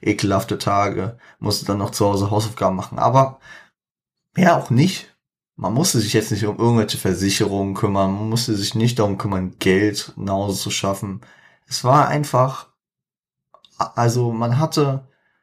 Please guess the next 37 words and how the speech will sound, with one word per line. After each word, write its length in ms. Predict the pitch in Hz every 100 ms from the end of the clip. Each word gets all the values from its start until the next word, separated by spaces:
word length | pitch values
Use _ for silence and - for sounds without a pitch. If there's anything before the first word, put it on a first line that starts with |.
| _ _ _
es 160 | -
wurde 220 | 139 170 135
einem 200 | 120 117
alles 280 | 139 123
vorgegeben. 800 | - 104 113 95 92 90 87 - _ _ _ _ _ _ _ _ _ _
Und 580 | 90 107 107 107 - - - _ _ _ _ _
das, 520 | 101 101 107 - -
äh, 280 | 71 78 76
kann 400 | - 123 147 143
unter 280 | 120 123 113
Umständen 440 | 127 - 117 113
auch 140 | 101
ziemlich 320 | - 113 110 -
schwer 260 | - 107
fallen, 380 | - 101 101 98
wenn 160 | 98 101
das 160 | 95
dann 140 | 95 95
auf 140 | 92
einmal 300 | 92 92 92
wegfällt. 600 | 87 - 87 - - - _ _ _ _ _ _ _
So 220 | - 101
war's 260 | 95 107 -
bei 80 | 107
mir 180 | 101
am 80 | 101
Anfang 340 | 95 - 104 98
tatsächlich, 500 | 92 98 - 98 -
deswegen 320 | - 101 95
habe 120 | 95
ich 60 | 95
auch 120 | 95
relativ 320 | 95 92 -
schnell 180 | 98 95
angefangen 420 | 95 95 98 95
zu 180 | - 92
arbeiten. 680 | 95 95 98 95 98 95